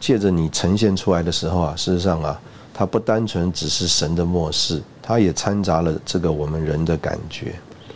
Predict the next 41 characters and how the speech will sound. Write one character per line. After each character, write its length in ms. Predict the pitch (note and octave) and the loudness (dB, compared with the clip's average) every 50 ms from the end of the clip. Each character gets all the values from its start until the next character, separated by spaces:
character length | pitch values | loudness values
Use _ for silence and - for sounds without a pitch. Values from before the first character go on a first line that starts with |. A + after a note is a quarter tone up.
| - - - | -20 -4 0
那 120 | G#2+ F#2+ | 2 2
我 100 | F2+ E2 | 4 2
们 140 | D#2 D#2+ F2 | 2 0 0
这 100 | E2+ G2 | 2 2
个 100 | F2+ F2+ | 2 2
人 160 | E2 D2+ D#2+ | 2 0 0
在 120 | E2+ F2+ E2 | 0 0 2
这 100 | D#2 F#2 | 2 0
个 80 | E2+ | 2
事 160 | D#2+ - - | 2 0 0
情 180 | F2+ D#2+ D#2+ D#2+ | 0 0 -2 0
上 180 | E2+ E2+ D2+ D2 | 0 -2 -2 -2
啊， 80 | C#2+ - | -4 -4
我 120 | - D2 | -4 -4
们 140 | D2 D2+ E2 | -2 -2 -2
的 80 | D#2+ | -2
分 320 | D2+ - - F2+ F2 F2+ E2+ | -2 0 0 0 2 2 2
辨 180 | F#2+ F2+ D#2+ | 2 2 2
是 260 | D#2 - - D#2+ D#2+ D2+ | 0 0 0 0 -2 -2
非 200 | - - F2 F2+ | -2 -2 -2 0
常 240 | F2 - D2+ C#2+ D2+ | 0 0 -2 -4 -2
的 300 | D2 D2+ D2 C#2+ C#2+ C#2+ - - | -2 -2 -2 -2 -4 -6 -4 0
低 240 | - G2+ F#2 F#2+ G2 | 2 4 4 4 4
的。 160 | D#2+ D#2 C#2+ - - - - - - - - - - - - - - - - - - - - - - - - - - - - - - - - - - - | 2 0 -2 -4 -12 -20 -20 -20 -20 -20 -20 -20 -20 -20 -20 -20 -20 -20 -20 -20 -20 -20 -20 -20 -16 -16 -14 -14 -14 -16 -18 -18 -18 -20 -20 -20 -14 -2
所 140 | - - | 2 4
以 100 | A2+ G#2+ | 6 6
啊， 260 | G2 F#2+ F2 E2+ D#2+ - - - - - - - - - - | 6 6 4 2 0 -2 -8 -16 -20 -20 -20 -20 -20 -20 -10
这 160 | - - A2 | -2 0 2
个， 440 | F#2 F2 F2+ E2+ E2+ E2+ E2+ E2+ E2+ E2 - - - - | 2 4 4 4 4 2 0 0 -2 -6 -10 -14 -12 -8
呃， 340 | - - E2 E2 E2+ E2 E2 | -6 -4 -4 -4 -4 -4 -2
我 140 | - F2+ F2 | 0 0 2
们 180 | E2+ F2+ G2 G2+ G2+ - | 2 2 2 0 0 -2
常 240 | - - G2 G#2 G#2 | -2 0 0 2 2
常 180 | G#2 F#2 F#2+ | 2 0 0
不 160 | F#2+ - B2 A#2+ | 0 2 2 2
一 60 | A2 | 2
定 280 | - - - A#2+ G2 | 0 0 0 0 0
这 140 | F2+ - G2 | 2 2 2
种 180 | E2 E2+ E2 E2 | 2 2 0 0
感 160 | - D2+ - - F2 | -2 -4 -8 -10 -10
觉 220 | - - - G#2+ | -10 -8 -10 -10